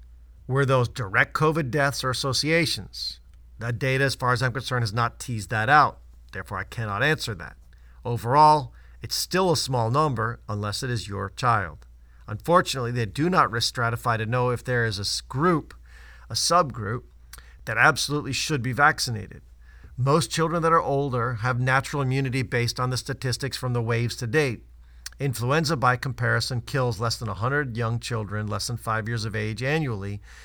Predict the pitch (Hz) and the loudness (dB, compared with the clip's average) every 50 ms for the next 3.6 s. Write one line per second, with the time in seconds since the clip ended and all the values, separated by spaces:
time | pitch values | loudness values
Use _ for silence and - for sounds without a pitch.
0 | - - - - 123 127 123 - 127 113 - 151 165 175 160 143 151 131 127 123 | -20 -18 -10 -4 -4 -4 -2 -4 -6 -4 2 4 6 6 6 2 0 0 2 2
1 | 131 135 123 98 135 123 120 107 113 120 117 117 120 117 117 - - - - - | 2 2 0 2 0 0 0 0 0 -2 -2 -2 -2 -4 -8 -12 -20 -20 -20 -20
2 | - - - - - - - 117 117 117 - - 110 - 160 151 - - 135 120 | -20 -20 -20 -20 -12 -4 0 0 0 0 -2 -6 -4 -2 0 0 0 -2 -4 -6
3 | - - - - 156 151 143 131 - 90 90 - | -6 -8 -4 0 2 2 2 2 0 -4 -14 -18